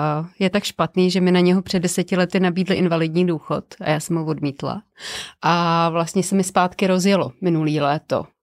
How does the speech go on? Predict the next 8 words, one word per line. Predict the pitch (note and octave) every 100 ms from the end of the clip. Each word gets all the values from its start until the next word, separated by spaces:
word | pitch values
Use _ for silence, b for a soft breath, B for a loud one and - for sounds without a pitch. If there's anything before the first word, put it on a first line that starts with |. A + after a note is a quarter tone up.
| _
A | E3+
já | D#3 D#3 D#3
jsem | - - E3+ E3+ E3+ E3+
měla | F3 E3+ F3+
fakt | G#3 F3
hrozně | E3 F3+ E3 F#3
špatný | - F#3 F3+ F3+
podzim, | F3+ D3+ D#3+ D#3 F#3+